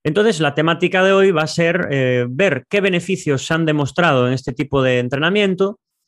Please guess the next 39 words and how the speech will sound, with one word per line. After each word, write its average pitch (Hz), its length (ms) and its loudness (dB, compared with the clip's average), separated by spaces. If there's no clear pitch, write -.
y, 190 300 0
eh, 143 260 0
cómo 196 300 0
puedes 170 380 2
empezar 139 340 -2
a 139 60 0
hacer 143 200 -4
este 139 200 -8
tipo 127 220 -6
de 127 40 -2
entrenamiento 123 460 -4
de 117 100 -4
fuerza 120 340 -6
también. 104 380 -12
El 170 120 2
entrenamiento 214 440 2
de 208 80 2
fuerza 196 380 0
mejora 180 560 0
la 143 160 0
ganancia 165 400 0
muscular, 139 640 -2
tanto 147 300 -2
en 185 80 2
hombres 220 280 0
como 170 200 0
en 151 80 0
mujeres 165 340 0
de 139 140 0
todas 151 240 2
las 135 200 0
edades. 107 640 -4
Y 175 120 -4
solo 220 260 2
esto 214 500 2
ya 180 260 2
es, 170 400 -2
eh, 131 300 -2
una 127 840 -4